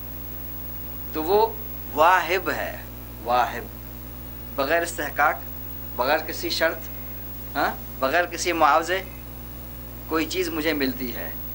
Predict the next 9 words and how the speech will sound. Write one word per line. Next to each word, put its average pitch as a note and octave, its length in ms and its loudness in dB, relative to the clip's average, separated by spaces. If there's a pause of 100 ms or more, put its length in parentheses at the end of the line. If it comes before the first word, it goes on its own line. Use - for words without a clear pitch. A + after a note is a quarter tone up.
(460)
तो D3 80 -2
जो D#3+ 160 2
देने A3 300 6
वाला A#3+ 240 8
शख्स G#3+ 320 2
है G#3+ 100 4
वो F3+ 140 0
कौन G3 260 6
है? A#3+ 140 4